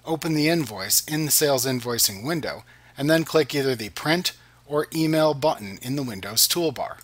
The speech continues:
In the Print Email Forms Invoices window that opens, enter the invoice number to assign to the displayed invoice into the First Invoice Number text box.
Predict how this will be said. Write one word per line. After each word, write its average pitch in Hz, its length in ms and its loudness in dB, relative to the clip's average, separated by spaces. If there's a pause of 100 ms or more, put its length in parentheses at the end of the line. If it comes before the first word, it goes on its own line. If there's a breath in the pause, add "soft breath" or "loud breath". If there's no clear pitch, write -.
(840 soft breath)
In 170 160 2
the 175 140 4
Print 190 440 0 (100)
Email 165 440 2
Forms 156 640 2
Invoices 151 680 0
window 127 380 -4
that 101 240 -10
opens, - 640 -4 (340 loud breath)
enter 180 320 2
the 139 200 -2
invoice 165 460 2
number 139 260 0
to 120 180 -4
assign 113 480 0
to 165 180 0
the 165 120 -2
displayed 156 600 2
invoice 110 640 -2
into 127 440 -2
the 107 280 -10
First - 440 2
Invoice 143 560 0
Number 123 420 -2
text - 360 0
box. - 520 0